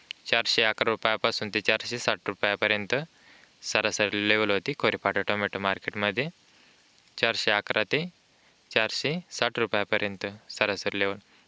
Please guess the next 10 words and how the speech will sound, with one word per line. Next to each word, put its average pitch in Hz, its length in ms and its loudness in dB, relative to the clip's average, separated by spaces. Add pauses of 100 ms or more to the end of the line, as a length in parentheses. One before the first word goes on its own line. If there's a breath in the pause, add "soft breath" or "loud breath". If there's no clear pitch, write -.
(140)
तर 120 40 -2
मित्रांनो, 123 440 0
आजची 117 260 -2
सरासरी 104 460 -2
लेवल 107 240 2 (180)
चारशे 117 760 -2
साठ 104 300 0
रुपयाच्या 107 380 0
आतच 120 240 -2
होती, 120 300 0